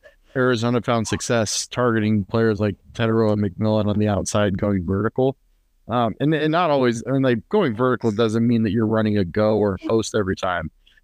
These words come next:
Uh, but, like, with digs and over routes, um, in,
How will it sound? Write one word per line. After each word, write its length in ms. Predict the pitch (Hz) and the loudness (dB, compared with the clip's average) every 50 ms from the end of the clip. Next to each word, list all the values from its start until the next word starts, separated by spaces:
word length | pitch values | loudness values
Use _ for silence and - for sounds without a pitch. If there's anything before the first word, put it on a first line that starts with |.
| _ - - | _ -6 -2
Uh, 100 | 107 107 | -2 0
but, 220 | 92 113 110 87 | 0 0 0 0
like, 160 | 107 110 98 - | 0 -2 -2 0
with 160 | - 123 - - | -4 -4 -4 -2
digs 380 | 139 139 135 123 107 101 85 | 0 0 2 2 0 0 -2
and 120 | 104 107 110 | -2 0 2
over 260 | 120 120 113 117 113 | 2 2 2 2 2
routes, 520 | 110 110 107 107 104 101 98 - - - _ _ _ _ _ _ _ - | 2 2 2 2 2 0 -2 -6 -10 -12 _ _ _ _ _ _ _ -6
um, 360 | 104 113 107 101 90 - - - - - - - _ _ _ _ - - - _ - - 131 - - - - - - | -4 -2 -2 -2 -2 -4 -8 -12 -14 -20 -20 -20 _ _ _ _ -20 -20 -20 _ -14 -12 -12 -12 -12 -16 -18 -10 -8
in, 280 | 339 320 165 165 165 | -6 -2 0 0 -2